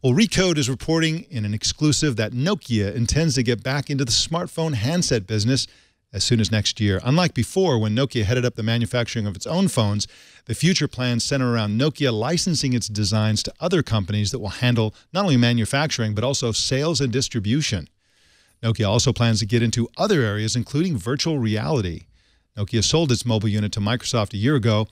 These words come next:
and under the terms of that deal, Nokia is prohibited from selling Nokia-branded phones. But that contract runs out at the end of the year, so it looks like we're gonna see Nokia-branded phones here at some point. Lindsay Turrentine,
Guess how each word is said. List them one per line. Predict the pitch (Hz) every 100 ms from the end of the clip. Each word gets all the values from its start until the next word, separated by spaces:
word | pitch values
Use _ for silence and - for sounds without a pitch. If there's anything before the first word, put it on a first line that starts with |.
| - _
and | 127
under | 175 175
the | 135
terms | - 196 208 135
of |
that | 113 107 98
deal, | 107 107
Nokia | 120 127 123
is | 110
prohibited | - 110 - 190 139 107
from | - 104
selling | - 117 117 107
Nokia-branded | 107 - 113 95 110 110 98
phones. | - 110 92 - _
But | 185 127 - - _ _ _ -
that | 101 135 156
contract | 143 123 - 101 98
runs | - 101 131 123
out | 104 98 - _ _
at | 113
the | 120 113
end | 113 110
of | 110
the |
year, | 104 104 92
so | -
it | 87
looks | 104 -
like | 107 101
we're | 104
gonna | 107 107
see | 123
Nokia-branded | 101 92 - 107 92 101 98 -
phones | 123 127 110
here | 104
at | 95
some | - 107
point. | 104 107 -
Lindsay | 131 135 120
Turrentine, | - 131 127 135 135